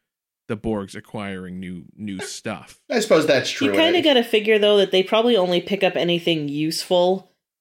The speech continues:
Speaker 3: every, you know, one in twenty species at this point, too, 'cause they've been at it for a while.
Speaker 2: Yeah. But yeah, I guess that's, that's another way to look at it. And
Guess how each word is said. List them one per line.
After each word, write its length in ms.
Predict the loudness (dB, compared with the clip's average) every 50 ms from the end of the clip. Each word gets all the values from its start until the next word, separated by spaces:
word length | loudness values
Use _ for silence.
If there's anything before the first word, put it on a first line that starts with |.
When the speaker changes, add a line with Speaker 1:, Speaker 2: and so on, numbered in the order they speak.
| _ _ _ -2
Speaker 3:
every, 760 | 2 2 2 2 0 0 0 0 0 0 -2 -4 -6 -10 _ _
you 100 | -8 -4
know, 140 | -2 0 0
one 300 | -2 0 0 -2 0 0
in 140 | -2 -4 -4
twenty 460 | -8 -10 -6 -2 -2 0 0 -2 -2 -4
species 520 | -8 -4 -2 -2 -2 0 -2 -2 0 0
at 120 | 0 0
this 160 | 0 -2 -2 -2
point, 340 | -4 0 0 0 0 0
too, 240 | 0 0 0 0 0
'cause 140 | -2 -2 0
they've 120 | 0 0 0
been 100 | 0 0
at 160 | 2 2 2
it 100 | 0 0
for 160 | -2 -4 -2 0
a 60 | 2
while. 420 | 2 2 2 2 0 -2 -4 -8 -6
Speaker 2:
Yeah. 400 | -2 0 2 4 4 2 2 0 -4 -12 -20 _ _ _
But 200 | 2 2 4 4
yeah, 140 | 2 2 2
I 80 | 2 2
guess 200 | 2 0 2 2
that's, 260 | 0 0 0 0 0
that's 180 | -2 -2 0 0
another 180 | 0 2 2
way 100 | 2 2
to 60 | 2
look 180 | 0 -2 -2 0
at 160 | 2 2 2
it. 160 | 2 0 -2
And 240 | -4 -4 -6 -6 -10